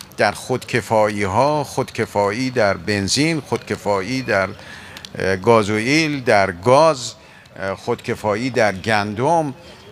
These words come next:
اه، برنج و روغن و برنج و،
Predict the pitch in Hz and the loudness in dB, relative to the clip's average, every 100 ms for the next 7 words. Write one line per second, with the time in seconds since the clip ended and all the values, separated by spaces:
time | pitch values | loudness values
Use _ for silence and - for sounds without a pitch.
0 | - - 127 135 135 135 131 - - - | -20 -12 -4 -2 0 0 -2 -8 -18 -20
1 | - - - - - - - 151 185 185 | -20 -20 -20 -20 -20 -16 4 6 6 4
2 | 165 151 143 139 135 131 165 160 147 113 | 0 0 0 4 4 4 2 2 0 -2
3 | 135 139 151 170 160 127 139 131 | 2 4 6 4 2 0 2 2